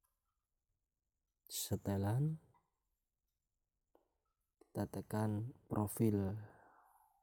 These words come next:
Nomornya sudah terganti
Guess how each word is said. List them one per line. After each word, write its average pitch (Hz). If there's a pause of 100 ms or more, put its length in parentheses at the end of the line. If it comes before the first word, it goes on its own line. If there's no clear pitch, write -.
(2500)
Nomornya 107
sudah 98
terganti 101